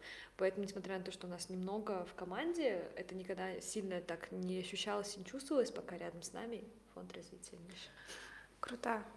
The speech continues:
Speaker 2: Классно, что мы начали говорить про команду. Давайте коротко расскажем про executive board нашего объединения. В целом, кто есть, эм, какие должности у нас есть, плюс-минус кто чем занимается, и плюс про то, что, м,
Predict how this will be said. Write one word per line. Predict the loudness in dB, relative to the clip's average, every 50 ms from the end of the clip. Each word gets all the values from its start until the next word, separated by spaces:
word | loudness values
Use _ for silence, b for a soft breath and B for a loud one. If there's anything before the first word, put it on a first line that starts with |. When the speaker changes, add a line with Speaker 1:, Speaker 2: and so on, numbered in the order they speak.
| -8 6
Speaker 2:
Классно, | 12 12 12 12 12 8 4
что | 8 8 10 10
мы | 10 10
начали | 10 10 8 8 4 4
говорить | 4 6 4 4 4 2
про | 2 2
команду. | 4 4 6 8 8 10 10 8
Давайте | 8 10 10 10 8 8 4 0
коротко | 0 2 2 2 2 0 -2 -2
расскажем | -2 -2 0 4 4 4 4 2 0 0
про | 2 4 4 6
executive | 4 4 2 2 2 0 0 0
board | 6 8 10 10 10 8 4 2
нашего | 4 6 6 6 6 4 4 6 6 6
объединения. | 6 6 8 10 10 10 10 10 8 6 6 2 -2
В | 0
целом, | 4 6 8 8 8 8 6 4 2 0 -4 -4 -6
кто | -6 4 8 12 12 12 12
есть, | 12 12 12 12 12 10 10 8 4 0 -2 -4 -2 0
эм, | 2 2 4 4 6 6 6 6 6 4 2 2 0 0
какие | 0 0 0 0 2 4 6 8 8 8
должности | 8 8 8 8 8 6 4 4 4 6 8
у | 10
нас | 12 12 12 10 8
есть, | 6 8 10 10 10 8 6 2 -2 B B B B B B B B B B -6 -2
плюс-минус | 0 0 2 4 4 6 6 6 4
кто | 4 2 0 0
чем | 2 0 0 0 0
занимается, | 2 0 2 2 6 8 10 10 10 8 6 2 2 4 4
и | 4 4
плюс | 2 0 2 2 2 2 0
про | -2 -4 -6 -4
то, | -2 0 0 2
что, | 0 -2 0 2 4 6 6 6 6 4
м, | 2 2 2 0 0 -2